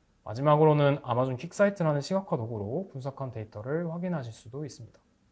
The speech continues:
또한 데이터를 활용해 머신러닝 그리고 에이아이 제품들을 사용하실 수 있는데요.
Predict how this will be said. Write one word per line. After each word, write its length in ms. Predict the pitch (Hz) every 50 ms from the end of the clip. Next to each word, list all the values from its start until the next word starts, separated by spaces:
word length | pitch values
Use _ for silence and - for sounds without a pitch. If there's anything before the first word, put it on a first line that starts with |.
| _ _ _ _ _ _ _ _ _ _ _ _ _ _ _ _ _ _ _ _ _
또한 220 | 190 202 202 180
데이터를 480 | - - 135 160 165 208 202 202 196 185
활용해 440 | 190 208 214 202 170 151 160 147
머신러닝 600 | 113 98 107 107 - 151 151 151 139 131 135 131 131
그리고 260 | 123 120 123 123 113
에이아이 380 | 101 107 113 131 147 143 147 143
제품들을 600 | - 117 - - 135 135 135 135 131 131 131 131
사용하실 360 | 127 147 156 165 160 160 165
수 140 | 160 - 113
있는데요. 460 | 107 110 110 110 110 113 117 117 120